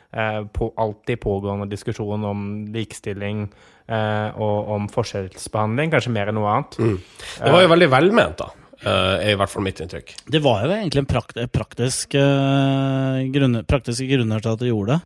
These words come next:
Speaker 1: Men altså, det, denne, denne saken ble i hvert fall løst, eh, og, ehm, etter D-,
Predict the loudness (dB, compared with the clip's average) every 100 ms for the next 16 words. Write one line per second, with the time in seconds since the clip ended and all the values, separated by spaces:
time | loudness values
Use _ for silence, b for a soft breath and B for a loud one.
0 | _ -2 -2 0 0 0 0 -2 0 0
1 | 2 2 2 2 2 2 -2 0 2 0
2 | -4 -16 -8 -4 -2 -4 -4 -2 0 2
3 | 0 -2 -2 0 0 -2 -2 -4 -6 -10
4 | -14 b b b b -6 -6 -4 -6 -6
5 | -10 -8 -6